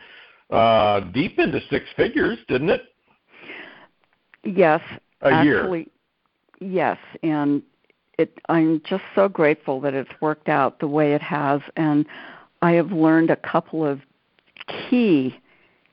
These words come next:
Speaker 2: concepts from Jordan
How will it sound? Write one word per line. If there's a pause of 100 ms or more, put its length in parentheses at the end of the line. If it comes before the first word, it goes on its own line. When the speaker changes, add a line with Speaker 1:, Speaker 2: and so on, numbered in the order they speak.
(160)
Speaker 2:
concepts (1120)
from
Jordan